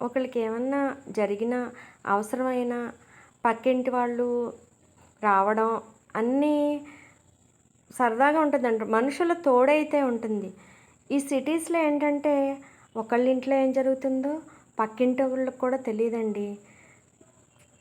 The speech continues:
అంటే, మధ్యలో ఈ విషయం ఎందుకు చెప్తున్నాను అంటున్నారా? టైమ్ వచ్చిందని చెప్తున్నానండి. పల్లెటూరు గురించి కదా, అక్కడ ఆప్యాయతలు వేరు, మనుషుల అభిమానాలు వేరండి.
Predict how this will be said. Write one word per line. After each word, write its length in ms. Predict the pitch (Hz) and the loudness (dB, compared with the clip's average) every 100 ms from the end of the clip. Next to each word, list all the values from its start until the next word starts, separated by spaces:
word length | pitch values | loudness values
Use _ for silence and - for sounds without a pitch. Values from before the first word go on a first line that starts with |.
| _ _ _ _ _ _ _ 247 | _ _ _ _ _ _ _ -6
అంటే, 460 | 240 294 339 - | 0 2 2 -2
మధ్యలో 360 | - 202 202 214 | -2 -2 -2 0
ఈ 160 | 247 240 | 0 0
విషయం 300 | 233 - 247 | -2 -2 -4
ఎందుకు 240 | 247 247 | -2 -4
చెప్తున్నాను 380 | 240 - 233 240 | -6 -6 -6 -4
అంటున్నారా? 500 | 220 220 220 226 277 - - - - - | -4 -4 -6 -6 -10 -16 -20 -20 -16 -2
టైమ్ 260 | 226 190 208 | 0 2 0
వచ్చిందని 400 | 226 226 240 240 | -2 -2 -2 -2
చెప్తున్నానండి. 880 | 247 240 220 220 220 214 208 208 208 202 | -4 -4 -6 -2 -2 -4 -4 -6 -6 -6
పల్లెటూరు 420 | 214 202 214 277 277 | -4 -2 2 2 2
గురించి 400 | 262 214 220 220 | 0 0 -4 -4
కదా, 460 | 202 208 240 208 185 - - - - - | -6 -6 -6 -8 -10 -20 -20 -20 -20 -12
అక్కడ 260 | 220 220 226 214 220 - | -8 -4 0 0 0 2
ఆప్యాయతలు 680 | 202 208 240 254 262 262 247 | 2 2 2 4 2 0 0
వేరు, 500 | 220 214 220 226 220 - _ _ _ 196 | 0 0 0 0 -2 -12 _ _ _ -6
మనుషుల 720 | 196 202 196 240 226 220 208 - | -4 -6 -4 -4 -2 -4 -6 0
అభిమానాలు 640 | 196 202 220 240 247 240 | 2 2 0 0 0 0
వేరండి. 540 | 220 208 202 196 196 | -2 -2 -4 -6 -8